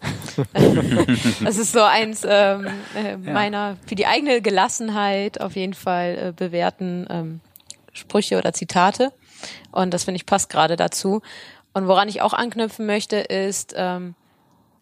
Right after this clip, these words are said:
Speaker 1: man kennt ja auch, sag ich mal, jetzt eher aus dem Personalen, das, ähm, psychologische Phänomen der selbsterfüllenden Prophezeiung, was letztendlich ja auch genau darauf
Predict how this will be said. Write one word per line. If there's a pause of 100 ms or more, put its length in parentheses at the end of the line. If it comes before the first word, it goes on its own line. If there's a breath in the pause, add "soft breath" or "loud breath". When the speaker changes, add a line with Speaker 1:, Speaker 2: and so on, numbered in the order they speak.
(320)
Speaker 1:
man
kennt
ja
auch,
sag
ich
mal,
jetzt
eher
aus
dem
Personalen,
das,
ähm,
psychologische
Phänomen
der
selbsterfüllenden
Prophezeiung, (600 soft breath)
was
letztendlich
ja
auch
genau
darauf